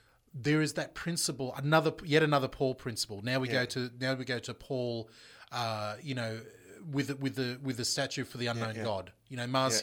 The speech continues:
Speaker 1: Hill, where
Speaker 2: Yeah.
Speaker 1: he takes the culture, he knows what's happening in the
Speaker 2: Yeah.
Speaker 1: culture, and he uses that beautifully s-, with so
Speaker 2: Yeah.
Speaker 1: much wisdom to speak God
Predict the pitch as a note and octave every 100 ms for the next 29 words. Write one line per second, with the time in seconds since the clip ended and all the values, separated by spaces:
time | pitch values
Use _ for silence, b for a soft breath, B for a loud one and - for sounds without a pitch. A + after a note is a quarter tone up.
0 | A2+ G2 - B B B C#3 C#3 C3+ E3
1 | - - G#3 - - E3+ - D#3 D#3+ -
2 | B2+ C#3+ D3+ D#3+ F3 F#3 G3 D3+ D#3+ D3
3 | D3+ - C#3 C3 B2 C3+ C#3+ C#3+ G#2 F#2
4 | B B B C#3 D#3 E3 D#3 D#3 F#3 G#3+
5 | F#3 D#3 D3 C#3 C#3 - G#3+ A#3 B3+ -
6 | D3+ B2 - F3 D#3+ - G3 G#3 F#3+ F3+
7 | F3+ F#3+ - A#2+ A#2 B B B D3 -
8 | E3+ C#3+ B2 D3 C#3 C#3+